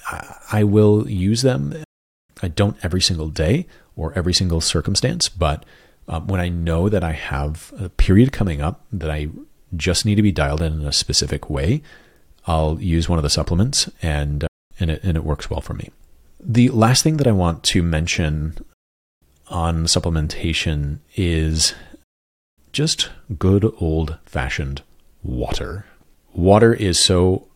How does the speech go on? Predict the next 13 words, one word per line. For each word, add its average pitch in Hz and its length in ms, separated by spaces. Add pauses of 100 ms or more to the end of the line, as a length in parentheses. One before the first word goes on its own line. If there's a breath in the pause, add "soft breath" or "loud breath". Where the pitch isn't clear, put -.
(180)
overlooked 104 720 (100)
when 87 180
it 82 180
comes 80 420
to, 73 580 (240)
uh, 71 320
focus - 520 (200)
and 71 160
productivity, 120 640 (680 soft breath)
but 82 440
it 90 180
is, 80 520 (640)
I, 95 140